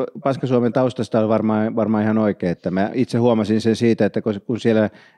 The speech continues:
Liberassa niin päivä, päivästä toiseen kirjoitti niitä tämmöisiä, tota,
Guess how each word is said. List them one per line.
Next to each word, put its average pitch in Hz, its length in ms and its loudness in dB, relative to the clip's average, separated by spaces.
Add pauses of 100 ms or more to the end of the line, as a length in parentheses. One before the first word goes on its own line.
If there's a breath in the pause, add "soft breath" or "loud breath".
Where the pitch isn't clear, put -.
Liberassa 120 560 0
niin 107 180 0
päivä, 117 340 0
päivästä 110 320 0
toiseen 107 360 0
kirjoitti 110 440 0
niitä 98 400 0 (500)
tämmöisiä, 98 420 0
tota, 92 480 -2